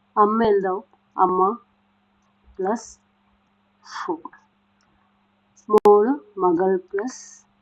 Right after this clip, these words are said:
ഫോർ. ഇനി ഇതാണ് ഇപ്പോഴത്തെ ഇതുവരെയുള്ള കണ്ടീഷൻ.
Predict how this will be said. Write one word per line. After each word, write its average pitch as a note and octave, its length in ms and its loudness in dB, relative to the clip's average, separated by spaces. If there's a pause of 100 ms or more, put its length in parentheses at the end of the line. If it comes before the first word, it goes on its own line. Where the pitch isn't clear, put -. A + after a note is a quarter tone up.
(1900)
ഫോർ. - 280 -10 (1300)
ഇനി F#4 260 0 (840)
ഇതാണ് B3 360 10
ഇപ്പോഴത്തെ G3+ 500 -2 (1000)
ഇതുവരെയുള്ള F#3+ 520 2
കണ്ടീഷൻ. D#3 500 -10